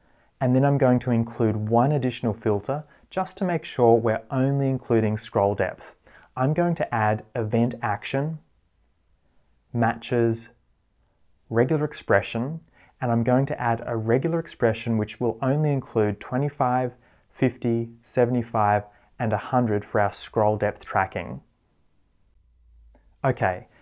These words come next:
now I'm going to duplicate this tab.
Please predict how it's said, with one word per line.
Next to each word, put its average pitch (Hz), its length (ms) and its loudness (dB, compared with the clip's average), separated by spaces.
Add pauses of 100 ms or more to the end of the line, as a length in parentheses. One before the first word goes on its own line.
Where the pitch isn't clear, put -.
(140)
now 123 260 2
I'm 175 140 0
going 117 260 2
to 117 120 -2
duplicate 107 680 -4
this 107 180 -4
tab. 95 440 -2